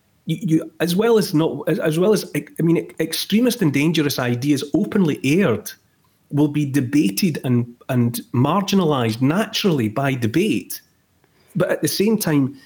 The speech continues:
the next brilliant idea, you mustn't preclude its coming forward.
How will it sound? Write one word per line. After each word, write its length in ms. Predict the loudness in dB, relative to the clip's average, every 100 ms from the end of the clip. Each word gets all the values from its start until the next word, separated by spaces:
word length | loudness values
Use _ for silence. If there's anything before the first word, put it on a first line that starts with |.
| _
the 80 | 0
next 420 | 2 0 -4 -4
brilliant 440 | 0 2 4 2 2
idea, 760 | 0 0 2 2 2 0 -8 _ _ _ _ _
you 160 | 0 4
mustn't 520 | 4 2 0 -2 -2 -16 _ _
preclude 720 | -4 -4 -4 0 2 2 -2 -4
its 200 | -6 -4
coming 400 | -6 -2 0 0
forward. 680 | -2 0 2 2 2 0